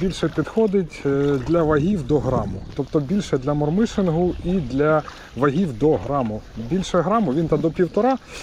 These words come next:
але все, що більше граму, вже один і п'ять плюс силікон, який я кидав, він вже починає, ну, знаєте, заліпати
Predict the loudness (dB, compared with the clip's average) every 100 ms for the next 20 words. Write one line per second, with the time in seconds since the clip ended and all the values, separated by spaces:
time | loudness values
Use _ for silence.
0 | -16 -4 0 2 2 0 0 0 -2 -2
1 | -2 0 0 2 2 0 0 0 2 0
2 | 0 2 0 0 -2 -2 -4 -4 -2 -2
3 | 0 -2 -2 -2 -4 -4 -2 0 0 0
4 | -2 -2 -2 -4 -2 0 0 -2 -6 -14
5 | -16 -18 -8 -2 2 2 2 0 2 0
6 | 2 0 0 -2